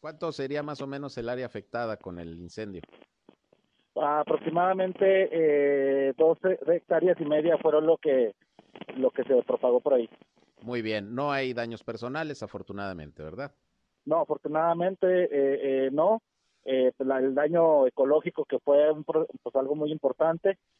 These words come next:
Speaker 2: y ya las instancias correspondientes, pues, harán, este, las multas, eh, que a, a, a que sean acreedores, eh,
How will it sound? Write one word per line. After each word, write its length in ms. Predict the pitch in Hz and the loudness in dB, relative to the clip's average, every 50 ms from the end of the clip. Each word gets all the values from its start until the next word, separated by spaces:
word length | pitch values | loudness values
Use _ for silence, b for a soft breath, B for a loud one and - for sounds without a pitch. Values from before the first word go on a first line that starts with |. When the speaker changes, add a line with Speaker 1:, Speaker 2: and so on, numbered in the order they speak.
| _ _ | _ _
Speaker 2:
y 160 | - 123 120 | -16 -10 0
ya 220 | 123 143 139 143 151 | 2 2 4 4 4
las 200 | 156 160 160 - | 2 2 0 0
instancias 560 | 151 135 - - 151 151 151 - 170 160 151 - _ _ | -4 -6 -2 -2 -2 0 2 2 2 2 2 0 _ _
correspondientes, 800 | - 143 131 135 - _ - 127 127 135 143 143 139 - 175 170 - _ _ _ _ _ _ _ _ | 0 0 0 0 -2 _ -4 -2 0 2 0 2 2 0 -2 -2 -2 _ _ _ _ _ _ _ _
pues, 160 | - 135 120 131 | 0 0 2 4
harán, 500 | 123 120 123 131 135 143 143 143 147 - | 2 2 2 2 0 0 -2 -4 -4 -2
este, 680 | - 127 127 123 113 - _ _ - 127 117 120 117 104 | 0 0 0 0 -2 -6 _ _ 0 2 2 2 0 0
las 260 | 120 117 117 110 - _ _ _ | 0 0 0 0 0 _ _ _
multas, 340 | - 123 131 131 - 135 123 - _ - | -6 -6 -2 0 0 0 -2 -2 _ 0
eh, 260 | 135 120 117 110 - - _ _ _ _ _ _ _ _ _ _ | 2 4 4 4 2 -2 _ _ _ _ _ _ _ _ _ _
que 420 | - 123 120 120 117 113 117 117 98 | -4 -2 0 2 2 2 0 0 -2
a, 200 | 110 120 123 123 | -2 -2 -2 -2
a, 480 | 82 117 123 120 117 117 113 113 110 - | -2 -2 0 0 2 2 0 0 -2 -4
a 140 | 117 120 120 | -4 -6 -6
que 380 | - - 120 120 120 113 113 - | -4 -2 0 0 2 0 0 0
sean 540 | - 131 127 127 131 131 131 131 127 117 101 - _ _ _ _ _ _ _ | 2 2 4 4 2 0 0 -2 -2 -4 -6 -10 _ _ _ _ _ _ _
acreedores, 520 | 127 131 - - 131 127 131 131 139 131 - _ _ _ _ - - _ _ | -8 -6 -2 2 4 4 6 4 4 2 -2 _ _ _ _ -20 -20 _ _
eh, 120 | - 101 | -14 -14